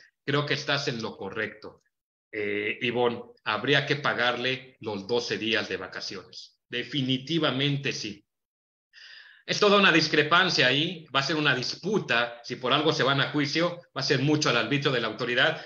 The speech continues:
pero definitivamente te riges por lo que la ley establece. Ya cumpliste un año,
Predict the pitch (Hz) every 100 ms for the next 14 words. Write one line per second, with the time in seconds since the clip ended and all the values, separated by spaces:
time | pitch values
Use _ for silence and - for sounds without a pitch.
0 | - 131 131 131 127 151 139 139 139 220
1 | 180 135 170 180 175 165 123 117 156 156
2 | 156 - 107 104 107 98 104 117 110 -
3 | 95 85 85 - - _ _ _ 156 160
4 | 165 165 170 180 170 190 170 151 -